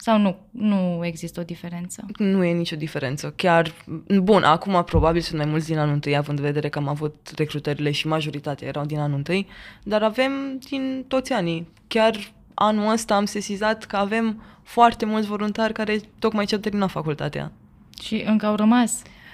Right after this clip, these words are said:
Speaker 1: alături
Speaker 2: Unii
Speaker 1: de
Speaker 2: au
Speaker 1: emsa.
Speaker 2: rămas, unii au plecat, depinde, după cum am zis, prioritizarea. Dar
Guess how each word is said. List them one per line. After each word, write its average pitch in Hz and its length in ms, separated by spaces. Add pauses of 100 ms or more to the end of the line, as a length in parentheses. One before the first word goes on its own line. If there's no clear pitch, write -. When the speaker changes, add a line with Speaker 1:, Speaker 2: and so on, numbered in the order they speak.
(120)
Speaker 1:
alături 185 320
Speaker 2:
Unii 381 140
Speaker 1:
de 320 60
Speaker 2:
au 277 80
Speaker 1:
emsa. 240 140
Speaker 2:
rămas, 339 440
unii 294 240
au 247 120
plecat, 247 400
depinde, 185 640
după 220 200
cum 214 140
am 208 80
zis, 185 200
prioritizarea. 175 760 (420)
Dar 202 360